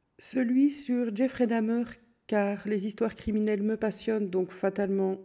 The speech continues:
ce livre m'intéresse énormément. Celui sur Agatha Christie, car c'est une autrice que j'aime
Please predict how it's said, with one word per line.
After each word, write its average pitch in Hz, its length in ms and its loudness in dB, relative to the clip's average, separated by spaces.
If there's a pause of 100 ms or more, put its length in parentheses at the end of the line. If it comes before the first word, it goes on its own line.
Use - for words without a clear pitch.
ce - 240 -6
livre 190 340 -2
m'intéresse 175 640 -4
énormément. 190 640 0 (840)
Celui 277 340 2
sur 262 280 -4 (160)
Agatha 269 360 6
Christie, 269 520 0
car 233 180 -2
c'est - 240 -8
une 226 120 0
autrice 247 420 -4
que 220 120 -2
j'aime 196 280 0